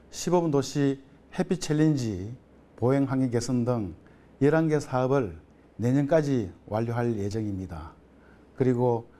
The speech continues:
음광, 백양, 황령산에 맨발 숲길을 새롭게 조성하여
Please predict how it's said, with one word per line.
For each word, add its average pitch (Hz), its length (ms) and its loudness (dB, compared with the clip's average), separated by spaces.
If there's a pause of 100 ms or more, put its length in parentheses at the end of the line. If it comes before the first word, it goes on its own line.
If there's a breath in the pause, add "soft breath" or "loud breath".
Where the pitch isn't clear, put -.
(180 soft breath)
음광, 123 600 2 (300)
백양, 123 500 0 (300 soft breath)
황령산에 151 680 0 (560 soft breath)
맨발 175 380 2
숲길을 156 500 0
새롭게 180 400 0
조성하여 110 640 -4